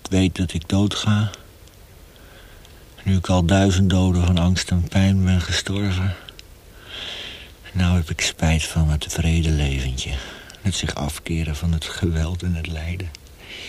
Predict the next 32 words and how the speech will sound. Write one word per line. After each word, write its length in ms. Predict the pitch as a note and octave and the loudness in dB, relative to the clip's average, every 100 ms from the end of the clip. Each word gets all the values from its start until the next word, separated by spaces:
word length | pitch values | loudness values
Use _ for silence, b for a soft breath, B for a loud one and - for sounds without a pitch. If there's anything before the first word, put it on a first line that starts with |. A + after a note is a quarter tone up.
| B B - | B B -2
en 80 | E2+ | -2
het 100 | E2+ | -2
verlangen 540 | - F#2+ D#2+ D#2+ F#2 | 0 2 2 2 2
en 80 | F2+ | 2
het 140 | E2+ | 0
verdriet 460 | - F2+ D#2 E2+ F2 | -2 -2 -2 -4 -4
om 100 | F#2 | -2
me 80 | F2+ | 0
heen. 260 | F2 E2+ D#2+ - - - - - - - - - - - - - - - - - - - - - - - - | 0 -2 -6 -16 -20 -20 -20 -20 -20 -20 -20 -20 -20 -20 -20 -20 -20 -20 -20 -20 -20 -20 -20 -20 -20 -20 -6
<laughs> 220 | - - - B B B B B | 0 0 -2 B B B B B
"Laat 180 | G#2 G2+ | 4 6
me 80 | |
met 260 | A2+ G#2 G2 | 6 4 4
rust," 280 | F#2 G2 - | 2 0 0
heb 180 | G2 - | -2 -4
ik 120 | - | -4
bij 140 | G2+ | -2
mezelf 400 | G2+ F#2 G#2+ F#2 | 0 0 0 -2
gedaan. 300 | - G2+ F#2+ F#2 - - - B B B B B B B B B | -4 -2 -2 -4 -10 -20 -20 B B B B B B B B B
Ik, 140 | G2 | 2
ik 180 | G#2+ A2 | 2 4
wil, 360 | G#2 G2+ G2 | 4 4 4
eh, 180 | F#2 F#2 | 2 2
goed 220 | - A2+ | 0 -2
geld 320 | - G2+ A2 - | -2 -2 -2 -2
verdienen 540 | A2 G#2 G#2+ G2 F#2 | -2 -2 -2 0 0
en, 260 | F2+ F2 F2+ | 0 0 0
eh, 180 | F2 E2+ - B B B B B B B B B - | 0 -2 -8 B B B B B B B B B -4
en 140 | G2 | 0
me 120 | F2+ | 2
gedijst 500 | E2 D#2+ E2 F2+ F2 | 2 0 0 0 0
houden. 420 | F2 E2 E2 D#2+ | 2 2 2 0